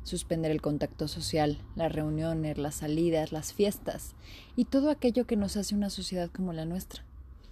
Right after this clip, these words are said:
Seguramente hoy extrañas las cosas más simples,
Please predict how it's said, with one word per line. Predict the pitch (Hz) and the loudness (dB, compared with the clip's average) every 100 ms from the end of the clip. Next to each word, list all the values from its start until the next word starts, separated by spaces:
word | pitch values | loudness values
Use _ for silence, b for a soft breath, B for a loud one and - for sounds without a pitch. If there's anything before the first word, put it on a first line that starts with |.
| B B B B | B B B B
Seguramente | - 233 226 262 254 240 220 | 2 4 6 6 6 4 2
hoy | 214 | 2
extrañas | 214 - 202 196 196 196 | 2 0 -4 -2 -2 -2
las | 180 | -4
cosas | - 196 202 - - | -4 -4 -4 -6 -4
más | 202 202 208 208 | 4 6 6 2
simples, | - - 175 160 - - - | -2 -4 -4 -4 -8 -10 -14